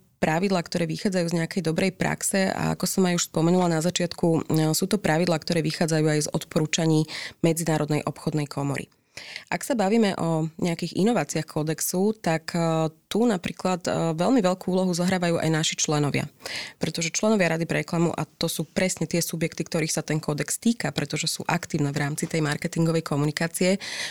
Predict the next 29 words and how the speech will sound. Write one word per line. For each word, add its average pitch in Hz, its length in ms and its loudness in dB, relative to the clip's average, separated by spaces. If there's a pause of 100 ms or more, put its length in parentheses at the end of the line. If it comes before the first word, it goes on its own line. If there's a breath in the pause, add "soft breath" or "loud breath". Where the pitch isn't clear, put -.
môžu 185 400 4
samozrejme 165 540 0
navrhovať 143 580 -2
aj 147 160 -2
zmeny 147 240 2
kódexu 139 480 -8
a 143 100 0
môžu 156 300 0
aktívne 160 400 0
pracovať 156 500 0
a 143 60 -12
podieľať 151 400 -2
sa 143 100 -4
na 131 80 -2
týchto 143 300 -8
pravidlách. 147 600 0 (760 loud breath)
Takže, 175 480 2
e, 170 160 0 (320)
áno, 180 240 2 (160)
ten 160 160 0
kódex 175 400 -2
sa 160 80 -2
novelizuje 180 560 2
a - 160 -2
vytvára 160 480 0
sa 151 400 0
vlastne 151 560 0
s-, - 320 -2
a - 160 0